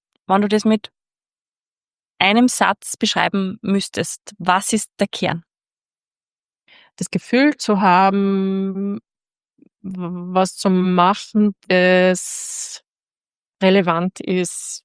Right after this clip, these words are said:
Speaker 2: für ein, zwei, drei oder mehr Personen. Ja, also auch wieder Netzwerk,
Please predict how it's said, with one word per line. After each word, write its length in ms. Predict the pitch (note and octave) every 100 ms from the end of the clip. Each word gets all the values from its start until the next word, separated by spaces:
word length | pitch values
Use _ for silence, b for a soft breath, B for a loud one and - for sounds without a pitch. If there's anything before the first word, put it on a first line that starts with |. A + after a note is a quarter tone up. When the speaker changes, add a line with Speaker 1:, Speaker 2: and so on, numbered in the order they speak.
| _
Speaker 2:
für 1080 | _ - - F#3 F3+ F3 E3+ F3 F3 F3 F3+ - _ _ _ _ _
ein, 240 | G3 G#3 G#3
zwei, 320 | - F#3 G3
drei 560 | - E3 E3+ F3 G3 -
oder 240 | F3+ F3
mehr 240 | E3+ E3
Personen. 680 | F3 F#3 - E3+ E3+ E3+ F#3 _ _ -
Ja, 260 | G3 A3 -
also 180 | F3 E3+
auch 180 | - F3+
wieder 400 | G3 F#3+ F#3 -
Netzwerk, 800 | F#3+ G3+ - - F#3+ F#3+ -